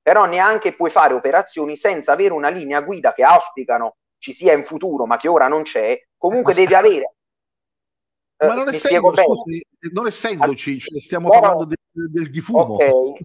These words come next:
Speaker 1: questo è il principio di legalità, però loro cosa dicono? Pur non essendoci una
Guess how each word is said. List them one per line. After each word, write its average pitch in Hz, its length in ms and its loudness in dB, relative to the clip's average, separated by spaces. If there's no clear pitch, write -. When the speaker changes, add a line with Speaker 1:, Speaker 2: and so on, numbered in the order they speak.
Speaker 1:
questo - 260 -4
è - 20 0
il 165 80 -6
principio 175 420 -2
di 180 100 -2
legalità, 160 380 4
però 175 180 4
loro 214 220 6
cosa 208 240 0
dicono? 131 400 -6
Pur 220 140 -4
non 214 160 2
essendoci 139 560 -4
una 127 320 -2